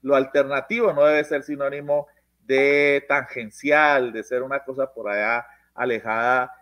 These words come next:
de la circulación y de las, y de las masas y de la sociedad. De modo que eso, de esos cuatro, de esos cuatro grandes objetivos, todos siguen vigentes. Y fíjate lo que, lo, lo, lo, lo que pasó finalmente. Alternativa se convirtió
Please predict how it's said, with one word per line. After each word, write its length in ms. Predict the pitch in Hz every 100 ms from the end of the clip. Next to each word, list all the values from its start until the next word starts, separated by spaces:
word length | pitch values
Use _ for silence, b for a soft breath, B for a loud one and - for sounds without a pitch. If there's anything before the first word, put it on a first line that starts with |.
| _
de 100 | 117
la 100 | 113
circulación 800 | 110 95 110 101 92 117 120 123
y 60 | 123
de 100 | 107
las, 220 | 98 -
y 120 | 110
de 100 | 107
las 120 | 95 92
masas 400 | 117 135 117 110
y 60 |
de 120 | 101
la 100 | 95
sociedad. 420 | 92 92 101 98 - _ _ _ _ _
De 100 | 113
modo 220 | 139 190
que 120 | 220 196
eso, 160 | 220 -
de 100 | 156
esos 180 | 156 208
cuatro, 640 | - 196 196 214 208 202
de 60 | 156
esos 220 | 156 190
cuatro 280 | - 190 196
grandes 280 | 190 180 190
objetivos, 600 | 196 170 - 151 180 185 _ _ -
todos 160 | 165
siguen 300 | 170 175 196
vigentes. 580 | 165 147 156 156 190 190 b b
Y 100 | -
fíjate 320 | 139 208 220 214
lo 140 | 190
que, 140 | 180 165
lo, 240 | 156 160
lo, 200 | 147 151
lo, 260 | - 151 135
lo 160 | 151 147
que 100 | 147
pasó 300 | 151 147 170
finalmente. 580 | 208 202 202 233 233
Alternativa 640 | 214 - 156 143 - 170 208
se 160 | 202
convirtió 800 | 165 160 143 - - 117 185 208